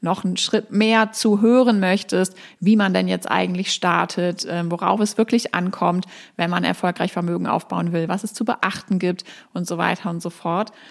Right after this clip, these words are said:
ähm, dann, wie gesagt, ähm, entscheide dich doch super, super gerne dafür, ähm, in den Workshop zu kommen. Denn grundsätzlich ist es ja so,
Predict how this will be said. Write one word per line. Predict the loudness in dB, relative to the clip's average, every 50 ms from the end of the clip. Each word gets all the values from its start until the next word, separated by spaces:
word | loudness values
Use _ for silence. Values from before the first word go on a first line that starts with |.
| -20 _ -4
ähm, | 0 0 0 0 0 -4 -6 -8 -6
dann, | -2 0 0 0 0 0 -2 -2 -4 -4
wie | -2 -2 0
gesagt, | 0 0 0 0 0 -2 -4 -10 -18 -10 -4
ähm, | -2 -2 -2 -2 -2
entscheide | -2 -2 -4 -2 -2 0 2 4 4 4
dich | 4 2 2 2
doch | 0 -2 -2
super, | 0 -2 0 0 -2
super | -2 -2 -2 -2 -2
gerne | 0 0 0 0 0 -2
dafür, | -2 -2 -4 -4 -4 -4 -6 -6 -6 -8 -16 -20 -20 -20 -20 _ -6
ähm, | -4 -4 -4 -4 -4 -6 -6 -6 -8 -8 -4 0
in | 4 4
den | 4 4 4 4
Workshop | 2 2 2 0 -4 -4 -4
zu | -6 -10
kommen. | -8 -8 -8 -8 -8 -10 _ _ _ _ _ _ _ _ _ _ _ _ _ _ -20 -20 -20 -20 -20 -20 -20 -16 _ 0
Denn | 2 4 4 4 2 2 -2 -6 -10 -20 -20 -18 _
grundsätzlich | 2 2 4 4 4 2 2 0 2 0 0 0 0
ist | 0 -4 -4
es | -4 -4
ja | -2 -2 -2 0
so, | 0 0 0 0 0 -2